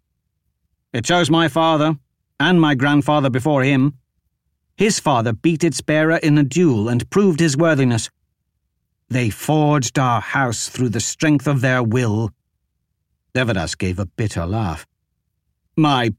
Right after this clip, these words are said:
birthright, my destiny, my place."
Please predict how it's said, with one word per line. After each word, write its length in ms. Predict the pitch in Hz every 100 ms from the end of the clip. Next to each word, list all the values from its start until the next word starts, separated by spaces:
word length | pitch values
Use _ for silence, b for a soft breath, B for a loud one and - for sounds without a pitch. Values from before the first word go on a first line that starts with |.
| _
birthright, 760 | 156 131 110 - 120 113 117 - _ _ _ _
my 420 | - 170 170 156 123 - _ _
destiny, 580 | 175 131 - 131 104 95 _ _ _ _
my 420 | 240 233 208 202 - _
place." 800 | - 202 208 160 160 - - -